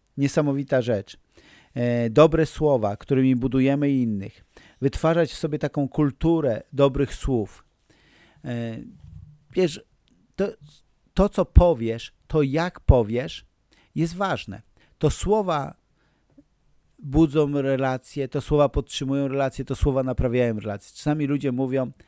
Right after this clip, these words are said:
„Ktoś mnie zranił”. Dobrze wiemy, że najczęściej nie mówią, że ktoś ich zranił fizycznie, ktoś ich zranił słowami.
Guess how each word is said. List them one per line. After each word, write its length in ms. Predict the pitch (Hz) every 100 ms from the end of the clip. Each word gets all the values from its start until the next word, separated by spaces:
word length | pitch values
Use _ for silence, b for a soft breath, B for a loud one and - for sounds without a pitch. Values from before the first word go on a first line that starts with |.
| b b _
„Ktoś 320 | - 156 127
mnie 240 | 127 127
zranił”. 480 | 113 117 110 104 101 - - _ _ _ _ _ _ _ _
Dobrze 380 | 156 165 - 170
wiemy, 380 | 151 185 165 123
że 380 | 110 120 120 113 b b -
najczęściej 640 | 127 127 156 156 - 135
nie 100 | 127
mówią, 280 | 143 143 131
że 100 | 120
ktoś 200 | - 131
ich 100 | 123
zranił 300 | 123 131 127
fizycznie, 440 | - 131 131 120
ktoś 200 | - 143
ich 120 | 143
zranił 300 | 117 131 127
słowami. 540 | 117 131 113 107 104